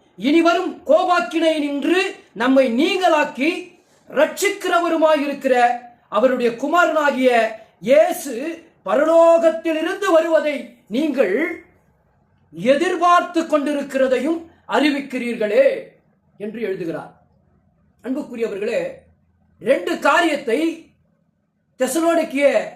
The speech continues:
சபையை சேர்ந்த விசுவாசிகள் ரெண்டு காரியத்தை அறிவிக்கிறார்களாம். அதாவது, ஒன்று, ஜீவனுள்ள மெய்யான தேவனுக்கு ஊழியம் செய்வதற்காக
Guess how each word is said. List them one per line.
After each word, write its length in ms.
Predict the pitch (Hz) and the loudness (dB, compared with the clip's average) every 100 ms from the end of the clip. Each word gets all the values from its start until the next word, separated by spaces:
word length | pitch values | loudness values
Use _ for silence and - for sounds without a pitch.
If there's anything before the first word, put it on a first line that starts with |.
| - | -20
சபையை 360 | - 262 302 254 | -6 -4 -2 0
சேர்ந்த 600 | 262 220 226 190 160 - _ _ _ _ | 0 0 0 -2 -4 -12 _ _ _ _
விசுவாசிகள் 720 | 214 330 302 254 220 214 277 | -6 0 0 0 -4 -6 -4
ரெண்டு 300 | 247 262 262 | -6 -6 -8
காரியத்தை 520 | 247 320 285 262 294 | -2 -2 -2 -4 -2
அறிவிக்கிறார்களாம். 800 | 240 269 262 226 196 165 147 - _ _ _ _ | -2 -4 -6 -4 -6 -6 -12 -16 _ _ _ _
அதாவது, 440 | - 302 339 285 | -2 0 2 2
ஒன்று, 640 | 262 311 330 226 302 339 - - _ _ 147 220 | 2 0 0 0 0 -2 -10 -16 _ _ -6 0
ஜீவனுள்ள 600 | 349 359 339 349 349 277 | 2 2 -2 -2 0 2
மெய்யான 560 | 277 302 339 339 349 294 | 4 4 2 2 0 2
தேவனுக்கு 460 | 311 302 285 294 | 4 2 -4 -8
ஊழியம் 420 | 294 285 302 294 | -6 -4 -4 -4
செய்வதற்காக 920 | 262 277 262 220 233 220 269 240 196 | -4 -2 -2 -2 -4 -2 0 0 -2